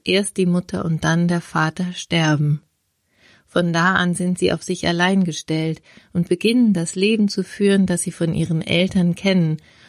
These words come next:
und das von der Natur geprägt ist. Tag ein, Tag aus fahren sie mit dem Boot zum Fischen aufs offene Meer hinaus. Abends nach einem langen Tag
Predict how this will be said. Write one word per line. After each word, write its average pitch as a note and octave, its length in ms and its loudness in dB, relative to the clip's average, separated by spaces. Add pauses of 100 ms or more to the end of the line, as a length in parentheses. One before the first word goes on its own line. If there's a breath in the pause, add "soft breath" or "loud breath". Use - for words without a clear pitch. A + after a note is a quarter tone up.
(100)
und F3 160 2
das F3 180 2
von E3+ 180 -2
der E3 120 2
Natur D#3+ 480 0
geprägt G3 580 -2
ist. - 480 -4 (680 soft breath)
Tag F#3 300 -4
ein, A3 260 2
Tag F3+ 260 -4
aus G3 320 2
fahren F#3+ 400 0
sie E3+ 100 0
mit E3+ 140 -4
dem D#3+ 200 -2
Boot G3 300 2
zum E3 200 -2
Fischen F#3+ 400 -4
aufs - 280 -6
offene F3+ 360 -2
Meer F#3+ 260 4
hinaus. D#3+ 640 -2 (480 soft breath)
Abends F#3 520 0
nach E3 140 -2
einem D#3+ 300 0
langen E3 400 0
Tag F3 420 -2